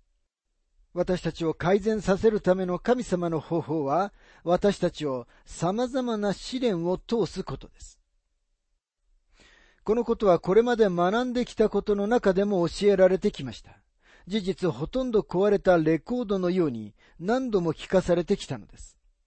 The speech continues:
イエス様は私たちに、「がっかりしてはいけません」と命じられました。「主はこの世にあっては、私たちには困難がある」と言われました。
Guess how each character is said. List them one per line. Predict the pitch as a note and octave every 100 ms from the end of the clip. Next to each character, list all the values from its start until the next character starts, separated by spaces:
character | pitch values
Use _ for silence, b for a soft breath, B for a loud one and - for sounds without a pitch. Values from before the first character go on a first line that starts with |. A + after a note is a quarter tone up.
| _ B B B
イ | G3+
エ | G3
ス | F3+
様 | F3
は | E3
私 | E3 G3+ F#3
た | E3+
ち | -
に、 | D3 C3 b -
「が | D#3 F3+
っ | -
か | B3+ C4+
り | G#3
し |
て | -
は | G#3 F3+
い | D3+
け | G3
ま | G#3+ G#3
せ | G3+
ん」 | G3
と | - G3
命 | E3+ E3
じ | D3
ら | C#3
れ | A2
ま | G#2+
し | -
た。 | _ _ _ b b b
「主 | - B3
は | F#3+
こ | E3+ F#3+
の | G#3+
世 | G#3+
に | G#3+
あ | G3
っ |
て | - D3+
は、 | B2+ A2+ - b b
私 | E3 F3+ G3+
た | - F3
ち |
に | D#3+
は | E3 E3+
困 | - B3+ C4
難 | G3+ F3
が | E3+ F3+ -
あ | G#3
る」 | F#3+
と | -
言 | F#3+ D#3+
わ |
れ | B2
ま | F#2+
し | -
た。 | -